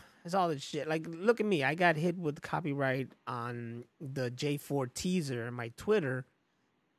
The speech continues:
and I posted that back in February, and it's like, "Copyright." I was like, "What? What? Is it because of the music or the footage?" I don't know what it was 'cause they don't really tell you. It's just,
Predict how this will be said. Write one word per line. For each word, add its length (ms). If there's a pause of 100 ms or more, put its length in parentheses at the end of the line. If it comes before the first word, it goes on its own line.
and 160
I 80
posted 380
that 160
back 240
in 80
February, 800 (760)
and 240
it's 140
like, 200
"Copyright." 440
I 80
was 160
like, 200 (120)
"What? 180 (600)
What? 460 (640)
Is 140
it 40
because 200
of 80
the 60
music 680 (280)
or 140
the 60
footage?" 560
I 160
don't 140
know 140
what 160
it 100
was 240
'cause 200
they 100
don't 100
really 140
tell 220
you. 180
It's 120
just, 280